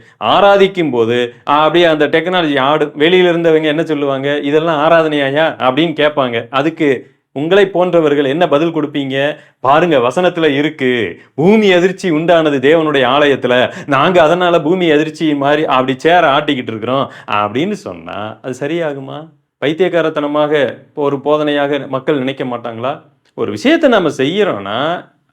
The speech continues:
அதை செய்யறவங்க அதை தான் மக்களுக்கு உற்சாகமா இருக்குன்னு சொல்லிட்டு ஒரே வழியில முடிச்சுட்டு போயிட்டா அது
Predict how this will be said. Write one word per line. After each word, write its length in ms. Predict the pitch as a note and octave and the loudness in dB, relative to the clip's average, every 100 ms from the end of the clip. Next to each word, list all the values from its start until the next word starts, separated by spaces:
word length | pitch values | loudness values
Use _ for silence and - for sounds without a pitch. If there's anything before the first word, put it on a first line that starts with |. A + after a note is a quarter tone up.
| _ | _
அதை 120 | F#2+ F#2 | -18 -10
செய்யறவங்க 500 | G#2+ C#3+ G3 F#3 F3 | -2 2 4 4 4
அதை 200 | G#3+ D#3 | 4 4
தான் 160 | F3 A3 | 4 2
மக்களுக்கு 460 | E3 D#3 G#3 F#3+ F#3 | 0 2 2 4 2
உற்சாகமா 480 | D#3+ G3 G3 G3 | 2 2 2 2
இருக்குன்னு 300 | F3+ E3+ G3 | 2 0 -2
சொல்லிட்டு 240 | F3 F#3+ G3 | 0 2 4
ஒரே 260 | D3 G3 | 4 4
வழியில 260 | G#3 F#3+ F#3 | 6 4 2
முடிச்சுட்டு 380 | D3+ F3 G3 F3 | 0 -4 -4 -6
போயிட்டா 260 | D3 D3 | -4 0
அது 120 | G3+ | 0